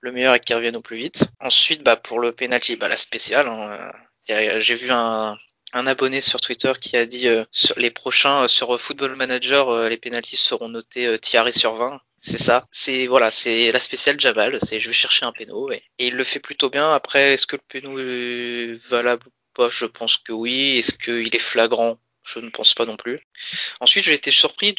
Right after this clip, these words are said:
de, de voir Bonnet prendre le ballon. Alors, dans ma tête, je me suis dit, est-ce que c'est le coach qui a choisi ? Est-ce que c'est Bonnet, qui est capitaine, qui a choisi ? Ou alors, euh, la fameuse règle que tu avais parlé, Gilles, c'est, euh, on se fait pas justice soi-même et enfin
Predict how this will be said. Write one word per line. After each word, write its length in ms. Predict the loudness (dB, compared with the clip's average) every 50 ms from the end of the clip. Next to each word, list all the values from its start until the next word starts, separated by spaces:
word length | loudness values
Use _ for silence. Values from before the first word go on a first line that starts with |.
| -6 -10
de, 240 | -8 -8 -8 -8
de 100 | -8 -8
voir 240 | -4 -2 -2 -2 -2
Bonnet 240 | -4 -8 -6 -6 -6
prendre 220 | -6 -6 -8 -8
le 60 | -2 0
ballon. 360 | 2 2 2 0 -4 -4 -4
Alors, 260 | -2 -2 -2 -2 -4
dans 160 | -8 -6 -4
ma 100 | -2 0
tête, 200 | 2 2 2 2
je 40 | 2
me 60 | 0
suis 160 | 0 0 0
dit, 40 | 2 0
est-ce 100 | 0 0
que 140 | 2 2
c'est 1080 | 4 6 6 6 4 2 -2 -2 -2 -2 -2 -2 -2 -2 -2 -2 -2 -4 -4 -4 -4 -6 -6
le 60 | -8
coach 320 | -10 -10 -6 -4 -4 -4 -4
qui 80 | -6
a 20 | -4
choisi ? 400 | 0 0 2 2 2 0 -2 -4 _ _ _ _ _ _ _ _ _ _ _ _ -8 -6
Est-ce 100 | -4 -2
que 80 | 2 4
c'est 160 | 4 4 2
Bonnet, 380 | 0 -2 -2 0 -2 -4 -6 -10 _ -14
qui 120 | -12 -10
est 40 | -8
capitaine, 440 | -6 -6 -6 -8 -8 -8 -8 -8 -6
qui 100 | -6 -6
a 60 | -6
choisi ? 320 | -6 -6 -8 -12 -14 -14 -14 -12 -12 -10 -8 -8 -8 -8 -6 -6 -8 -8 -8 -6
Ou 120 | 2 4 6
alors, 380 | 8 8 8 8 8 6 6
euh, 40 | 4
la 80 | 4 2
fameuse 380 | 0 -4 -8 -4 -2 0 2
règle 340 | 4 4 2 2 0 -6 -16 -16
que 100 | -18 -16
tu 160 | -14 -10 -8 -8
avais 120 | -8 -8
parlé, 340 | -8 -8 -8 -4 -4 -2 0
Gilles, 240 | 0 0 0 0 0
c'est, 380 | 0 2 2 2 2 0 0
euh, 80 | 0 0
on 60 | 2 4
se 180 | 4 4 4
fait 160 | 2 -2 -8
pas 160 | -6 -6 -6 -4
justice 340 | -2 -2 -2 0 2 2
soi-même 440 | 2 2 2 0 -2 -2 -4 -6 -6 -8
et 120 | -8 -6 -6
enfin 340 | -8 -8 -8 -8 -8 -8 -10